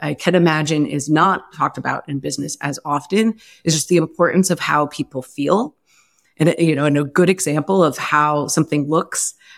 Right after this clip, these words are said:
and how something is, is structured and how that can, you know, translate to that. Also from the, the book Beauty, they mentioned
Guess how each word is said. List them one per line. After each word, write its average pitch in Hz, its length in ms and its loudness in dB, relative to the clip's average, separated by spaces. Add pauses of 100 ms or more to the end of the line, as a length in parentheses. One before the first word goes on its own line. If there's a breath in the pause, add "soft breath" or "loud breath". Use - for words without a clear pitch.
and 151 180 2
how 156 220 2
something 151 420 4
is, 135 140 0
is 139 280 -6
structured 185 560 2
and 156 160 -2
how 151 160 0
that 147 160 -2
can, 143 240 -2
you 123 80 -12
know, 139 60 -12
translate 156 480 0
to 180 100 0
that. 185 300 0 (340 soft breath)
Also 156 260 2
from 156 300 2
the, 147 180 2
the 143 120 -6
book 143 320 -4
Beauty, 180 420 4 (320 loud breath)
they 175 160 2
mentioned 165 600 2